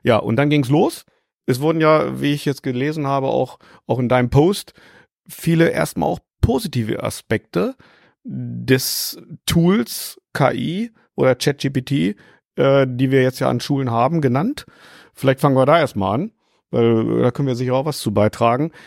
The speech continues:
Das ist ja ein mächtiges Werkzeug, was jetzt uns zur Verfügung steht, mh, auch in Richtung Differenzierung und in, äh, Unterrichtsvorbereitung.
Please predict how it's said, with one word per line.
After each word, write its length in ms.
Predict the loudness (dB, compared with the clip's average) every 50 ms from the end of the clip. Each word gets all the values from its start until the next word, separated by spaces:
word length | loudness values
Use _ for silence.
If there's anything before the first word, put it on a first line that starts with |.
| -10 -6
Das 120 | -4 -2
ist 120 | -2 0 0
ja 80 | 2
ein 120 | 2 4 4
mächtiges 480 | 2 2 2 -2 0 0 0 0 0
Werkzeug, 640 | 0 0 0 0 -2 -2 -2 0 0 0 -2 -6 -12 _ _ _ _
was 180 | -4 -4 -2 -2
jetzt 180 | -4 -6 -6 -6
uns 180 | -6 -6 -6
zur 120 | -6 -8 -6
Verfügung 380 | -6 -6 -6 -6 -6 -4 -6
steht, 340 | -6 -4 -2 -2 -2 -4 -8 _ -20 -20 -20 -20 -20 -20 -20 _ _ _
mh, 360 | -2 0 0 2 2 0 -2 -4 _ -14 -10
auch 220 | -4 -2 -2 -2 -2
in 120 | -2 -2
Richtung 340 | -2 -2 -2 -2 -2 -2 -2
Differenzierung 920 | -4 -4 -4 -4 -4 -2 0 2 2 2 4 4 4 4 4 2 0 -2 -8 -16 -20 -20 -20 -20 _ _ _
und 320 | -2 0 0 0 0 -2 -4
in, 480 | -2 -2 0 0 0 -2 -4 -4 -4
äh, 20 | -6
Unterrichtsvorbereitung. 1700 | -4 -4 -4 -4 -4 -4 -4 -4 -4 -4 -4 -2 -2 0 -2 -2 -4 -4 0 0 2 2 2 2 2 2 2 0 -2 -6 -6 -6 -8